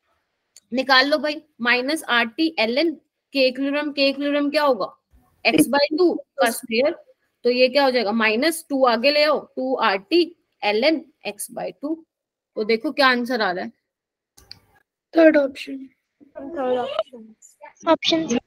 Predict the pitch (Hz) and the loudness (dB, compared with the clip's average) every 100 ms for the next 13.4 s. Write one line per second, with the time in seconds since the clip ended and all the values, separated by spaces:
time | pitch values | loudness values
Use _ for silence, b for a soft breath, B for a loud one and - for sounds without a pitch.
0 | _ _ _ _ _ - 277 285 311 302 | _ _ _ _ _ 6 8 8 8 8
1 | 311 320 359 - - 220 - - _ - | 6 4 0 -6 -10 -10 -10 -16 _ -2
2 | 277 294 302 349 392 - 330 339 311 277 | 0 2 4 4 4 2 0 2 4 2
3 | 226 214 247 262 277 277 262 262 294 277 | 4 2 4 4 4 0 -2 -6 -6 -6
4 | 233 240 226 240 202 160 - - _ _ | -4 -4 -4 -4 -4 -6 -10 -18 _ _
5 | - 277 - 453 392 392 392 _ _ _ | -14 -10 -2 2 2 0 -6 _ _ _
6 | - 180 - - _ _ _ _ _ _ | -6 -4 -6 -18 _ _ _ _ _ _
7 | _ _ _ _ 302 - 359 330 330 370 | _ _ _ _ -2 2 4 6 6 6
8 | 311 277 - 320 294 214 226 190 170 _ | 4 2 0 -2 2 0 0 -10 -12 _
9 | - 269 - 226 269 277 277 349 349 320 | 2 2 2 -4 2 2 2 -2 2 2
10 | 269 330 302 311 311 311 302 294 302 285 | 0 0 0 2 2 0 -2 -2 -6 -4
11 | 302 294 269 269 285 269 294 285 262 269 | -4 0 -2 -2 -4 -4 -2 0 0 -2
12 | 269 269 277 240 220 247 330 320 240 226 | -4 -4 -4 -4 -4 -6 -10 -6 -2 0
13 | 247 247 214 | -2 -6 -6